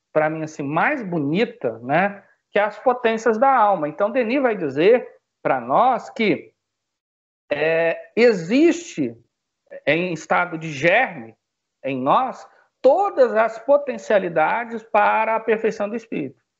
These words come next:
né? Aí ele vai debater várias questões, por exemplo, a vontade, né?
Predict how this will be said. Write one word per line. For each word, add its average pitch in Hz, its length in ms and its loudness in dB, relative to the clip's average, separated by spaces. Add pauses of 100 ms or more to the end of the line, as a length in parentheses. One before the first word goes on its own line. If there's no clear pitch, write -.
(260)
né? 196 380 -4 (240)
Aí 208 180 0
ele 196 120 -8
vai 180 120 -6
debater 202 460 -2
várias 220 420 -2
questões, 147 380 -4
por 160 140 0
exemplo, 147 340 0
a - 20 0
vontade, 156 800 -2 (420)
né? 156 300 -4